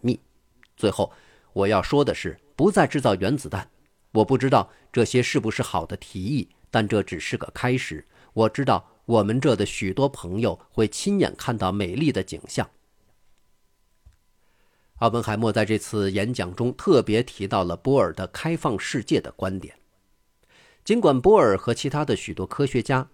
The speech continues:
都赞同这一点，但是每个人都知道他们只是这个国家的极少数。随后在他的演讲里，奥本海默承认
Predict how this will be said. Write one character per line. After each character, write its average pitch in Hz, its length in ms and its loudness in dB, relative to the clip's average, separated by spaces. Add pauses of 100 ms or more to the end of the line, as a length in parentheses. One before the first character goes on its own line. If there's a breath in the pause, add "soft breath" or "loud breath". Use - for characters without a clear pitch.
都 185 160 2
赞 - 260 -2
同 101 240 -6
这 117 120 -2
一 90 120 -6
点， - 200 -14 (500)
但 123 120 0
是 110 140 -2
每 101 140 0
个 104 120 -4
人 104 160 0
都 127 180 2
知 123 160 -4
道 92 140 -4 (220 soft breath)
他 - 140 -2
们 202 120 2
只 92 160 -6
是 - 120 -8
这 127 140 -2
个 90 120 -6
国 98 200 -4
家 131 220 -4
的 85 220 -6 (180)
极 - 240 -4
少 - 280 -8
数。 - 260 -10 (680 soft breath)
随 190 200 4
后 220 180 4
在 135 160 2
他 - 180 -4
的 143 80 -2
演 98 240 -2
讲 117 220 0
里， 98 120 0
奥 117 120 2
本 117 140 -2
海 90 180 -8
默 90 140 -6
承 - 240 -12
认 107 160 0